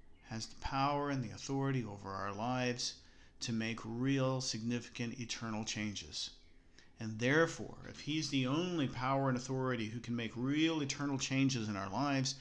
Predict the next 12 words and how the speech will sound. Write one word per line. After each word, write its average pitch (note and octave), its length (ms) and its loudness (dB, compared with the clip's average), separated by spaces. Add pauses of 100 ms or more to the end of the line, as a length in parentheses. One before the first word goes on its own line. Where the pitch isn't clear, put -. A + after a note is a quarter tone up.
(280)
then D3 680 2 (480)
we C3 140 4
should A#2+ 280 0 (120)
only C#3 360 4
look A#2 240 0
to A#2 100 -4
him. F2+ 340 -6 (960)
He's C3+ 320 2
the C3+ 80 0
one A#2 200 0
in G#2+ 140 0
control. A#2+ 760 -2